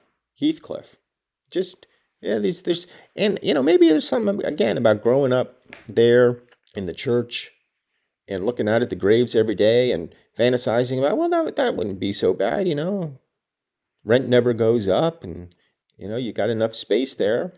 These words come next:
got a roof over your head. Maybe it wouldn't be so bad to be dead." You know, there's something morbid about this, this Bronte girl. And, uh,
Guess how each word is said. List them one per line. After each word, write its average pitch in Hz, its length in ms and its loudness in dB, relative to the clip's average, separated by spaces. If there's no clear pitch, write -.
got 101 120 -6
a 90 60 -4
roof 113 300 -2
over 123 220 2
your 113 180 -2
head. 165 460 -4
Maybe 208 140 -6
it 196 60 -6
wouldn't 165 200 -2
be 123 120 -4
so 104 200 0
bad 87 380 -4
to 92 60 -10
be 90 160 -12
dead." - 500 -8
You - 120 -12
know, 214 180 -6
there's 190 260 -6
something 180 320 -4
morbid 95 580 2
about 92 440 -2
this, - 340 -2
this 98 220 -6
Bronte 98 480 -2
girl. 120 480 0
And, 101 380 -2
uh, 101 420 0